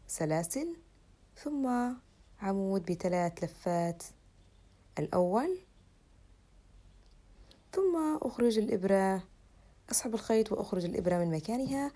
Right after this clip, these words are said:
وأحضر الوحدة الأخرى وأختار أي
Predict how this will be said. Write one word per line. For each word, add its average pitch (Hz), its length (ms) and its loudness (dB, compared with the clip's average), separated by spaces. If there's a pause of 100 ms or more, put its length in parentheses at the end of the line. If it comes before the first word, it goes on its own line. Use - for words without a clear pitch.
(260)
وأحضر 269 640 2
الوحدة 190 560 2
الأخرى 277 760 -2 (1000)
وأختار 269 840 2
أي 247 540 4